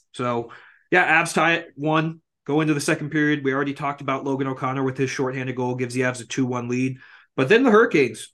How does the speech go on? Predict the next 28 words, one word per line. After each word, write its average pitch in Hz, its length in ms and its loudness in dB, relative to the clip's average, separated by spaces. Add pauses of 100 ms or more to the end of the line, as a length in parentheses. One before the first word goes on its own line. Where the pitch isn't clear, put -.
Brent 156 220 0
Burns 151 400 2
absolutely 139 440 -2
fires 131 300 -2
a - 40 -14
piss 151 300 -4
missile 110 440 -8
of 120 240 -4
a 110 40 -8
slap 123 280 -2
shot, 117 260 -4
beats 139 220 2
Georgiev, 127 520 2
ties 131 280 -2
it 127 40 -2
on 127 100 -2
the 120 60 -10
power 120 280 -2
play, 120 180 -6
the 120 120 -4
Avs' 123 180 -6
first 135 340 -2
power 131 280 -2
play 135 200 -2
goal 127 340 -2
allowed 123 520 -2
this 120 260 -8
year. 190 400 4